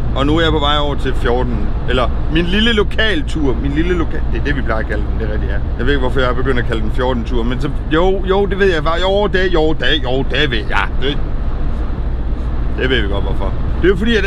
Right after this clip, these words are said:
alle de andre ting... Jeg skal jo til at pille mig i øret. <laughs>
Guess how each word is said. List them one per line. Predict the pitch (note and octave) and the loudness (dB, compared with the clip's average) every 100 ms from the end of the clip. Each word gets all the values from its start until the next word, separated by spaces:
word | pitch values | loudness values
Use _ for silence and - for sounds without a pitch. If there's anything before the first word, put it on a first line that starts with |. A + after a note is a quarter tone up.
| G3+ | 2
alle | A#3 | 2
de | G3+ | 2
andre | G#3 A3 | 2 0
ting... | F3 E3+ E3+ - - - - C3 | 2 2 2 0 0 0 0 0
Jeg | |
skal | - C#3 | 0 0
jo | |
til | - | 2
at | - | 2
pille | D3+ C3 | 2 2
mig | A#2+ | 0
i | |
øret. | A#2+ G#2 - - | 0 0 0 0
<laughs> | - | 2